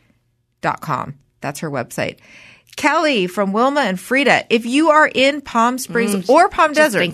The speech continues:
Speaker 1: there's
Speaker 2: of
Speaker 1: two
Speaker 2: her
Speaker 1: cli-
Speaker 2: yesterday when I wanted Sunday brunch.
Speaker 1: Yeah, the food sounds amazing. You can support one of our listeners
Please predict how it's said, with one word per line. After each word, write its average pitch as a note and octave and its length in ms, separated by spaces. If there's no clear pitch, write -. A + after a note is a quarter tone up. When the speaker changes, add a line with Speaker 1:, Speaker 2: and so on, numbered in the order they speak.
Speaker 1:
there's - 60
Speaker 2:
of - 80
Speaker 1:
two E4+ 100
Speaker 2:
her C#3 160
Speaker 1:
cli- - 80
Speaker 2:
yesterday C#3 800
when F3 160
I E3 80
wanted D#3 280
Sunday D3 360
brunch. C3+ 640
Speaker 1:
Yeah, D#3 380
the E3 80
food A#3+ 340
sounds A#3+ 360
amazing. D#3 880
You E3+ 80
can D#3+ 180
support F3+ 720
one F#3+ 140
of F#3 140
our D#3+ 100
listeners E3 540